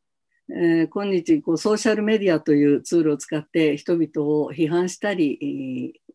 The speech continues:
えー、人々を傷つけたりすることが容易にできてしまいます。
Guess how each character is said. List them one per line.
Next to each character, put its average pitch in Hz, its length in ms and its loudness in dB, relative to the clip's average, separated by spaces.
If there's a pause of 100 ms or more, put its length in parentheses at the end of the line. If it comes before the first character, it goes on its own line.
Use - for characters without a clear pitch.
(100)
え - 40 -14
ー、 - 20 -10
人 156 180 -6
々 143 200 -4
を 131 40 -8
傷 180 240 -6
つ - 60 -16
け - 100 -2
た 190 100 -4
り 147 80 -4
す 151 140 -6
る - 80 -10
こ - 100 -10
と 139 100 -8
が 147 140 -4
容 175 200 0
易 190 60 -4
に 196 100 -8
で 190 100 -6
き 190 60 -14
て 143 100 -8
し 151 140 -14
ま 139 80 -10
い 135 60 -12
ま 139 140 -14
す。 - 260 -20